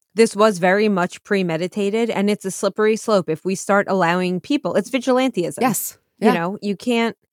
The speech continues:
Speaker 1: it, it's not okay for us to take the law into our own hands. However, I think her charges should be reduced significantly.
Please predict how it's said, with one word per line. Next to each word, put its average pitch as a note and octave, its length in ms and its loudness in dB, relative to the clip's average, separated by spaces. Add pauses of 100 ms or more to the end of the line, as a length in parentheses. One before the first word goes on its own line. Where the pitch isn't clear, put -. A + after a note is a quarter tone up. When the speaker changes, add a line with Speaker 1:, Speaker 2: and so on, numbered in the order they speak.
(100)
Speaker 1:
it, G#3+ 220 -2
it's G#3+ 180 -4
not A3 260 2
okay G#3+ 460 0
for F#3+ 180 -4
us F3+ 140 -6
to G3 120 -4
take F#3 240 -2
the F#3 100 -2
law E3 180 -2
into F3 380 -4
our D#3+ 380 -2
own E3+ 200 -2
hands. E3+ 380 -6
However, E3 680 -2 (300)
I F#3 80 -2
think F#3+ 340 -4 (180)
her F#3+ 160 2
charges F3+ 480 0
should F3+ 260 -2
be F3+ 240 4
reduced F3 540 -2
significantly. G3+ 840 -2